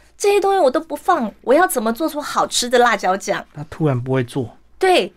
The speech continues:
Speaker 1: 她就很烧脑，可是我就很坚持。
Speaker 2: 你为什么想要做素的？
Speaker 1: 完全素的人是好像辛辣都不能啦，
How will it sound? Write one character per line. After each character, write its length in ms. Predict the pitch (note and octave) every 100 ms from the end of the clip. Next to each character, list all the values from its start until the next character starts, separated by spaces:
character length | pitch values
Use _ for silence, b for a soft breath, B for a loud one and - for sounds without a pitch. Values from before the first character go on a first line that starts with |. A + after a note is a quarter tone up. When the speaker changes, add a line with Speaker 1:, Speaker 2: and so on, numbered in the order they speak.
| _
Speaker 1:
她 120 | D#4
就 160 | D#4+ D#4
很 220 | - G3+
烧 360 | - - G#3 A3+
脑， 200 | E3+ -
可 140 | -
是 120 | F3
我 180 | C4 F3+
就 100 | C4
很 160 | A3 D#3+
坚 240 | G#3 G3+
持。 380 | A3+ - C#4+ - -
Speaker 2:
你 80 | F3
为 160 | B3+
什 100 | G#3
么 60 | E3+
想 160 | D#3
要 60 | D#3+
做 120 | E3+
素 240 | D#3+ - B2
的？ 80 | - -
Speaker 1:
完 240 | G3+ B3+
全 260 | D#4 A#3 G#3+
素 180 | A3+ A#3+
的 100 | E3+
人 100 | D#3
是 160 | -
好 140 | F#3+ D#3
像 160 | F#3+
辛 220 | F#3+ G3+ G#3+
辣 160 | G3
都 100 | F3
不 100 | F3
能 140 | D#3+ C#3
啦， 200 | - E2+